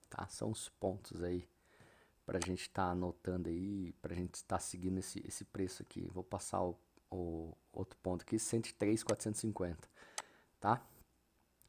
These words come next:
Vamos aguardar aí. Ver se ele busca esse ponto aqui e segue a tendência de alta, tá? Ou se ele vai trabalhar nesse ponto aqui, ó. Vim buscar esse ponto aqui, lateralizar, voltar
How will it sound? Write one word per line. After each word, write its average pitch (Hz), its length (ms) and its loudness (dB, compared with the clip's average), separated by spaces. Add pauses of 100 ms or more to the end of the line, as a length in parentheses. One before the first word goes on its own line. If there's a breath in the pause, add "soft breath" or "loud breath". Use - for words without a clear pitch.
(160)
Vamos 95 200 4
aguardar 90 440 8
aí. 110 240 8 (1040 soft breath)
Ver 92 80 -2
se - 140 0
ele 92 120 4
busca 110 380 4
esse - 180 2
ponto 104 560 4
aqui 110 340 4 (340 loud breath)
e 101 100 0
segue 95 400 4
a - 20 0
tendência 95 520 2
de 107 140 6
alta, 139 360 6 (760 soft breath)
tá? - 240 -4
Ou 123 120 4
se - 140 2
ele 139 120 4 (200)
vai 117 220 8
trabalhar 113 440 6
nesse 110 220 -2
ponto 110 320 2
aqui, 113 180 -2
ó. 87 120 4
Vim 90 140 0
buscar - 300 -2
esse - 180 -4
ponto 101 380 2
aqui, 135 300 0
lateralizar, 98 920 2
voltar 98 580 2